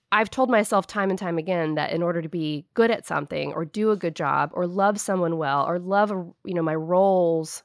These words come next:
well, it has to be done perfectly. And that's just not, it's just not true.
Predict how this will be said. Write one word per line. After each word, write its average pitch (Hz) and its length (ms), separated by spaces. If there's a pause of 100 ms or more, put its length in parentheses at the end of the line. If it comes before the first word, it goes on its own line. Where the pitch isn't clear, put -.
well, 143 640 (200)
it 175 60
has 160 160
to - 60
be 151 80
done 139 160
perfectly. - 680 (140)
And 170 100
that's 165 100
just 151 160
not, - 200 (340)
it's 165 80
just 160 140
not 120 100
true. - 340